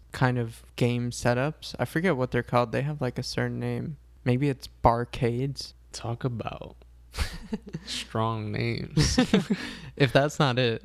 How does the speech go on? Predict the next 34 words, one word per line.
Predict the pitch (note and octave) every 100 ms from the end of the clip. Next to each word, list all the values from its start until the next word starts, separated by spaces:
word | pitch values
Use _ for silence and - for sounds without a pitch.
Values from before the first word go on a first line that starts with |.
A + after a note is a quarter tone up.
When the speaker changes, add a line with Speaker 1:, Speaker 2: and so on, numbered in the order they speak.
| A2
Speaker 1:
it | -
should | - B2 A#2+
be. | - D3 - - -
Speaker 2:
That | A#2+
I | A#2
don't | B2+ C#3
even | B2 A#2
know | A2+
if | G#2+ -
I |
actually | - - - - A2
like, | A2 A#2 A#2+ - - -
'cause | A#2+
it's | A2+ G#2+
one | A2
of | A2
those, | G#2+ G#2+ -
like, | A2
"Yo, | G#2+
that | G#2 G#2+
sounds | A2 A2
kinda | - A2+ G#2+
corny," | - - G#2+ A2 B2+
but | B2 A2 G#2 - -
it | - A2+
just | G#2+ -
makes | G#2+ F#2+ -
sense. | - - - - - -
Speaker 1:
Like, | C3 A#2+
logical | B2 B2+ C3+ - -
sense. | - -
Speaker 2:
Yeah, | B2 A2
like, | G2+ G2+
it's, | - - -